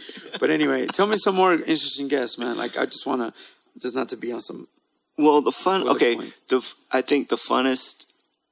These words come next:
Speaker 2: the f-, like, there were a few really exciting shows for me is when people came up and performed, and that was, um, J five came up without Cut Chemist and performed, and that was amazing, phenomenal, 'cause they,
Speaker 1: Dope.
Speaker 2: they killed it,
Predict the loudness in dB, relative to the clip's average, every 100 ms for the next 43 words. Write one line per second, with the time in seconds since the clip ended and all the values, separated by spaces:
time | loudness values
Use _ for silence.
0 | _ -4 -4 -6 -10 -6 0 0 2 4
1 | 4 2 2 2 0 0 2 2 0 -2
2 | -2 0 0 0 0 0 -2 -2 -2 0
3 | -2 -2 -4 -6 -10 -10 -10 -6 -6 -6
4 | -10 -12 -14 -10 -8 -6 -8 -8 -8 -8
5 | -10 -12 -14 -4 -2 2 2 0 -2 -4
6 | -4 -6 -2 0 0 -4 _ _ _ -8
7 | -6 -4 -6 -4 -6 -6 -10 -8 -6 -6
8 | -8 -18 -20 -20 -12 -6 -2 -2 -2 -4
9 | -6 -8 -10 -16 _ -8 -2 -2 -2 -6
10 | -8 -6 -4 -4 -4 -4 -2 0 -2 -2
11 | -6